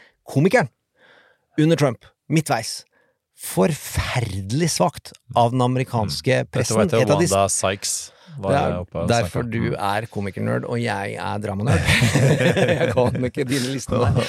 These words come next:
Speaker 1: Men det var
Speaker 2: Ja.
Speaker 1: vondt, altså.
Speaker 2: Mm.
Speaker 1: Uh, men du skulle inn på
Speaker 2: Nei,
Speaker 1: Obama.
Speaker 2: ja, jeg skal inn, inn på, um, eh, Obama, fordi, eh, det blir da i tillegg til at han ikke stilte opp og så videre,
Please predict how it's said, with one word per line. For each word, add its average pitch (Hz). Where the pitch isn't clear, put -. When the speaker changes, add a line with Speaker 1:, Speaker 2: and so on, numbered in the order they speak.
Speaker 1:
Men 165
det 185
var 190
Speaker 2:
Ja. 202
Speaker 1:
vondt, 147
altså. -
Speaker 2:
Mm. 101
Speaker 1:
Uh, 156
men 160
du 156
skulle 151
inn 127
på 131
Speaker 2:
Nei, 160
Speaker 1:
Obama. 113
Speaker 2:
ja, 135
jeg -
skal 156
inn, 147
inn 131
på, 127
um, 113
eh, 104
Obama, 92
fordi, 123
eh, 92
det 117
blir 113
da 131
i 127
tillegg 92
til 104
at 101
han 98
ikke 95
stilte 87
opp 78
og 92
så 98
videre, 143